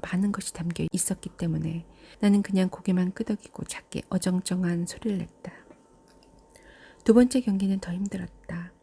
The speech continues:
계속 경기를 중단하고 마치 결혼 준비를 하듯이 조용히 작전 회의를 하는 조가 우리 상대였다.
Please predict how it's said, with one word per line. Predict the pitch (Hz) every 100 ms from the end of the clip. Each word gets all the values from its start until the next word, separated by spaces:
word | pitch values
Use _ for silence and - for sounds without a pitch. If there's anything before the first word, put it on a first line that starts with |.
| _ - - - -
계속 | 202 - 190
경기를 | 190 185 185
중단하고 | 180 - 180 185 180 170 165 165 - - - -
마치 | 196 - 196
결혼 | - 190 208
준비를 | 214 202 175 175
하듯이 | - 170 - - 160 - - - - -
조용히 | - 170 165 165 165
작전 | 185 - 196 190
회의를 | 202 202 202
하는 | 185 175
조가 | - - 156 -
우리 | 175
상대였다. | - 180 175 160 - - 170